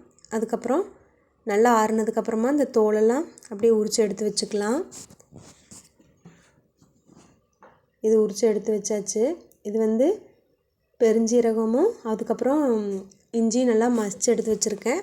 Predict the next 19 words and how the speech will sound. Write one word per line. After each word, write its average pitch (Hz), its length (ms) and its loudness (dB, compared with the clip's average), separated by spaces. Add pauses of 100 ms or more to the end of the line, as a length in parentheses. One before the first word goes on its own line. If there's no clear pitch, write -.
(200)
அப்புறம் 233 300 -2
வெங்காயம் 214 320 0
எல்லாம் 240 140 0
பொடி 220 140 0
பொடியா 220 180 0
கட் 208 180 -4
பண்ணி 214 160 -2
வச்சிருக்கேன். 220 360 -2
மல்லித்தழை, 214 540 2 (480)
கருவேப்பிலையும் 220 560 0
கட் 220 160 0
பண்ணி 214 160 -2
வச்சிருக்கேன். 214 480 -4 (420)
இப்ப 233 160 -4
இது 226 220 6
ஆறிடுச்சு, 240 500 2
நல்லா 226 240 4
மசிச்சு 214 400 0
எடுத்துக்கலாம். 214 580 0